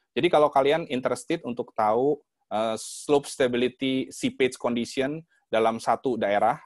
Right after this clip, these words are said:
satu kota, atau satu even, eh, small region, sangat bagus memakai T R I G R S. Prinsipnya adalah one D infiltration model, tetapi kita bisa incorporate unsaturated properties, either hydraulic and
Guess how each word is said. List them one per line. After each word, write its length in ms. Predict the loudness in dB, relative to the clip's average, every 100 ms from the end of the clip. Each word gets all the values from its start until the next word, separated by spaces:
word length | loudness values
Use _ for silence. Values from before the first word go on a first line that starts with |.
| _ _ -6
satu 240 | -4 -2
kota, 480 | 2 2 4 2 2 -2
atau 160 | -4
satu 320 | -2 -2 0
even, 320 | -4 -2 -6 -8
eh, 220 | -8 -8 -6
small 400 | -2 0 0 -2 0
region, 480 | 0 0 -2 -4 -14 _ _ _
sangat 240 | -4 -2 0 2
bagus 240 | 2 2 -2
memakai 560 | -6 -4 -2 -2 -4 -10 -2
T 80 | 0
R 80 | 2
I 160 | 0
G 80 | 0
R 120 | -2 -4
S. 240 | -8 -14 _ -2
Prinsipnya 480 | -2 0 -4 -2
adalah 240 | 0 2 2
one 320 | 2 0 0
D 240 | -4 -4 -6 _ _ -6
infiltration 640 | -4 2 2 2 -2 -4
model, 480 | -4 -4 -2 -2 -2 _
tetapi 320 | -4 -2 0 0
kita 160 | 2
bisa 240 | 2 2 0
incorporate 680 | -2 -2 -2 2 2 0 -2 -6
unsaturated 880 | -6 -6 -4 -4 -2 -4 -4 -4 -8 -10
properties, 640 | -8 -8 -10 -14 -16 _ _ -6
either 240 | -4 -2
hydraulic 560 | -2 -2 -2 -2 -2 -6 -8
and 240 | -8 -10